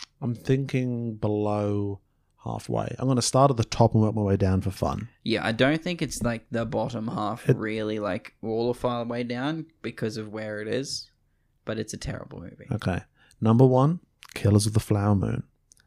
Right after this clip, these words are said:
Speaker 1: which is so funny 'cause we didn't like it <laughs> and we talk-, and we hung shit on it for, like, three hours.
Speaker 2: <laughs>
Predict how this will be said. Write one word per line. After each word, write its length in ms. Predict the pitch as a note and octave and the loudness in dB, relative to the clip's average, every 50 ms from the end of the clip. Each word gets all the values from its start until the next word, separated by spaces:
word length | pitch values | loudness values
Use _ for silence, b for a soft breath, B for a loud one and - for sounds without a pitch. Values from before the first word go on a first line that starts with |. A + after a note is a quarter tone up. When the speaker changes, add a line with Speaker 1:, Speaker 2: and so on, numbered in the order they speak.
| _ _ _ _ _ - | _ _ _ _ _ -6
Speaker 1:
which 100 | - A2 | -4 -2
is 80 | - | 0
so 160 | - - B2 A2+ | 4 6 6 6
funny 280 | - - A#2 G#2 G2 | 8 6 4 4 4
'cause 160 | F#2+ G2+ - G#2+ | 2 -2 0 0
we 100 | G#2 G#2+ | 0 2
didn't 280 | - B2+ C3 C3 B2+ A#2+ | 6 8 8 8 8 6
like 300 | A2 G#2 G2+ G#2 - - | 2 0 0 -2 -2 -2
it 160 | G#2 - - | -4 2 2
<laughs> 140 | - - - | 2 4 4
and 100 | B2+ A#2 | 4 2
we 60 | A2+ - | 2 2
talk-, 260 | - - C3+ A#2+ A2+ | 4 6 6 6 6
and 100 | A#2 A#2 | 6 6
we 80 | B2+ | 6
hung 200 | B2 - B2+ A#2 | 6 8 6 4
shit 220 | A2+ - - B2 A2+ | 4 6 6 8 8
on 80 | A2 A2 | 8 6
it 100 | - - | 4 2
for, 120 | - - | -2 -2
like, 300 | - - B2+ - - - - | 0 0 0 -2 -2 -6 -6
three 220 | - - - - - | -4 -4 -4 -4 -6
hours. 400 | - - - - - - - - - | -6 -6 -6 -6 -6 -6 -6 -8 -8
Speaker 2:
<laughs> 60 | - | -10